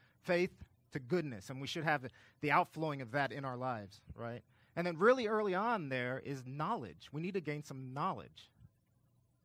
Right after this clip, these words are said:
We have to, if we wanna be an effective Christian. We can't just come here on Sundays and be spoon-fed and go about our business for the rest of the week, right? We need to do something and gain that knowledge.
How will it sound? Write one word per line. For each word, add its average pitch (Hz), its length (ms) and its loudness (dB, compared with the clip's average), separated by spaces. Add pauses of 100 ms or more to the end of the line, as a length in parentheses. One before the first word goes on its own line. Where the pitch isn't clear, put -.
(100)
We 143 140 -2
have 202 300 6
to, 90 100 -16 (320)
if 139 100 -8
we 165 60 0
wanna 165 160 0
be 160 140 -2
an 151 80 -4
effective 156 400 -4
Christian. 110 460 -6 (1080)
We 143 80 -8
can't 180 220 -2
just 170 160 -4
come 185 200 0
here 175 180 0
on 156 120 -2
Sundays 160 720 0
and 127 180 -8
be 139 140 -2
spoon-fed 143 720 -2
and 120 100 -8
go 147 80 0
about 135 300 0
our 123 80 -4
business 127 400 -6
for 127 100 -10
the 117 60 -6
rest 127 180 -6
of - 40 -20
the 120 80 -10
week, 120 240 -8
right? 110 200 -4
We 135 80 -10
need 156 140 -8
to 131 80 -12
do 143 200 -6
something 131 300 -10
and 120 100 -10
gain 120 160 -8
that 104 140 -10
knowledge. 104 460 -12